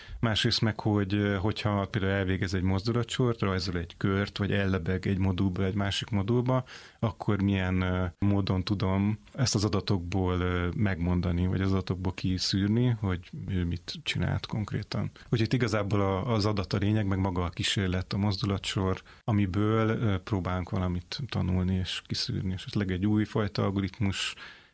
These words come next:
vagy egy meglévő algoritmusoknak egy továbbfejlesztése, szóval itt igazából erről, erről van szó. Maga ez a dead reckoning dolog, ez nem egy új dolog, ez ismert a mérnökök körében, szóval ezt nem én találtam ki, de ez mai napig egy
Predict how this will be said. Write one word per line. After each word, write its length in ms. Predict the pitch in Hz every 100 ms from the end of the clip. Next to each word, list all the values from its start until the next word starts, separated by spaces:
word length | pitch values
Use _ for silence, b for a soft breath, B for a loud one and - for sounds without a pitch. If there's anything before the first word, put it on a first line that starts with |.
| -
vagy 200 | 107 92
egy 180 | 95 95
meglévő 420 | 104 95 95 98
algoritmusoknak 720 | 92 95 101 101 104 - -
egy 80 | 92
továbbfejlesztése, 1000 | 101 98 - 104 95 92 - 95 -
szóval 280 | 104 - 101
itt 140 | 95 -
igazából 440 | 95 90 87 90
erről, 360 | 87 90 92 - B B B B
erről 180 | 113 104
van 80 | 98
szó. 160 | -
Maga 180 | 113 107
ez 100 | 104
a 60 | 107
dead 240 | 110 104
reckoning 440 | 104 - 110 104 101
dolog, 280 | 104 104
ez 120 | 98 95
nem 180 | 104
egy 160 | 98 92
új 160 | 92 92
dolog, 280 | 98 98
ez 100 | 92
ismert 460 | 98 - 92 92 -
a 40 |
mérnökök 420 | 92 92 92 98 -
körében, 480 | 98 92 92 107
szóval 160 | 110 107
ezt 100 | -
nem 140 | 101
én 120 | 95 87
találtam 500 | 104 95 - 104 95
ki, 220 | 127 135 B B B
de 120 | 110
ez 340 | 107 107 - - -
mai 200 | 113 107
napig 340 | 101 101 101 92
egy 380 | 92 87 -